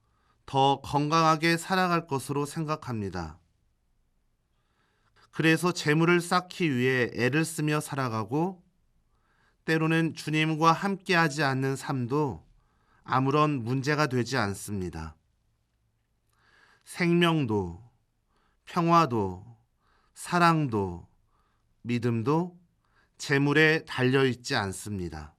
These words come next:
하느님과 함께 살아가지 않는 사람은 아무리 많은 것을 소유했다 하더라도 결코 부자라고 할 수 없습니다. 지금 하느님 안에서 만족하며 살아갈 수 있다면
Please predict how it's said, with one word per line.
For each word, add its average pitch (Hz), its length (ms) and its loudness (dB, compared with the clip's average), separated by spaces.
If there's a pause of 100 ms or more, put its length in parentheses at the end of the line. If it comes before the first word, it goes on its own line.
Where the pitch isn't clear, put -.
(1500)
하느님과 165 680 4
함께 175 460 0
살아가지 165 560 0
않는 127 340 2
사람은 110 680 -4 (960)
아무리 139 500 4
많은 139 400 4
것을 165 440 2
소유했다 175 680 0
하더라도 107 720 -4 (720)
결코 139 880 -4
부자라고 123 580 -4
할 139 180 -4
수 120 180 -8
없습니다. 87 720 -10 (1800)
지금 165 560 2
하느님 175 480 0
안에서 131 520 2
만족하며 139 840 0
살아갈 160 480 -2
수 - 160 -8
있다면 104 720 -4